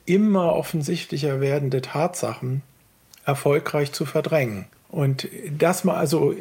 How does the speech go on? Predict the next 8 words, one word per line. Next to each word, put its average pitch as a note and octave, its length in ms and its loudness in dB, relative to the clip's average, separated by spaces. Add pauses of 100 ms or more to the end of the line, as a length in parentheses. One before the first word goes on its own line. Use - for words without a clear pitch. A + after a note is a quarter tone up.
(180)
organisierte F3 800 4
Religion D#3+ 560 4
macht F#3+ 360 0
geistig C#3 680 0
träge. F#3 680 0
Das C#3 220 -2
können D3 400 0
Sie B2+ 380 0